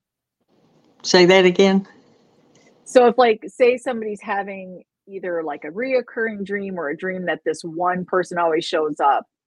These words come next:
Speaker 2: and maybe that could be a spirit guide, right? We don't, we don't know.
Speaker 1: Right.
Speaker 2: Um, or maybe a past loved one. Is that something that you could pick up on as well?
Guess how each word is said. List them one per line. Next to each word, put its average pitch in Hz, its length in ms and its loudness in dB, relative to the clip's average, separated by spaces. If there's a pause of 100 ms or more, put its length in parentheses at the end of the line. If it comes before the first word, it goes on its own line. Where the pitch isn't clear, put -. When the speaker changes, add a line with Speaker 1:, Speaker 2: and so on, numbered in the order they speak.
(100)
Speaker 2:
and 180 260 -6
maybe 277 240 0
that 277 220 2
could 262 180 -2
be 262 140 -2
a 254 60 4
spirit 254 380 -4
guide, 135 220 -4
right? 170 200 -4
We 180 100 -6
don't, 185 360 -8
we 185 140 -4
don't 180 220 -8
know. 160 420 -8
Speaker 1:
Right. 151 320 6 (140)
Speaker 2:
Um, 180 400 0
or 185 180 -4
maybe 180 300 -2
a 165 60 -4
past 165 340 -8
loved 131 200 -6
one. 170 300 -12
Is 190 160 -2
that 196 240 -2
something 185 840 -8
that 180 180 -2
you 190 120 -6
could 196 160 -8
pick 190 200 -6
up 180 160 -2
on 180 260 -4
as 151 160 -16
well? 202 300 -4